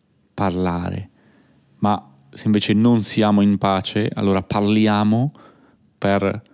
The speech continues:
coprirli in qualche modo." Infatti dice: "E quando non potete più abitare nella solitudine del cuore",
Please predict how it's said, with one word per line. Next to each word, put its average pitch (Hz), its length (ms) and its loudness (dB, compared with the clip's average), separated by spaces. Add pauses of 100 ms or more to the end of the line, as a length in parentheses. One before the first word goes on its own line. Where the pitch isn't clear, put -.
(400)
coprirli 98 800 0 (260)
in 95 200 -4
qualche 95 380 -4
modo." 90 380 -4 (760)
Infatti 101 340 -4
dice: 98 260 0
"E 113 120 -2
quando 123 340 4
non 117 220 4
potete 117 400 0
più 117 380 0
abitare 107 920 -2 (320)
nella 98 280 2
solitudine 101 920 0
del 90 240 0
cuore", 95 640 0